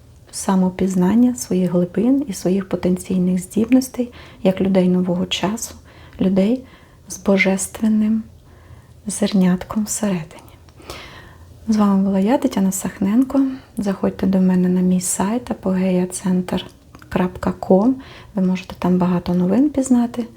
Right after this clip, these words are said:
і можете побачити мої, е, проекти.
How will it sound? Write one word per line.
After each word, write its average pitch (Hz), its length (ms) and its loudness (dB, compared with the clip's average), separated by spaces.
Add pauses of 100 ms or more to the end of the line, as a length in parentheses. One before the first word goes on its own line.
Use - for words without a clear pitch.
(400)
і 190 220 2
можете 196 640 -2
побачити 190 520 0
мої, 185 460 2 (520)
е, 190 60 0 (480)
проекти. 226 580 2